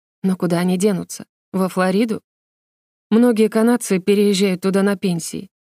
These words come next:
Но погода погода, и вот Сэм точно с места не сдвинется,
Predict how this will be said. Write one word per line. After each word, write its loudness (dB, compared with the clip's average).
Но 2
погода 2
погода, 0
и 0
вот -2
Сэм 0
точно 0
с -4
места 0
не 0
сдвинется, -4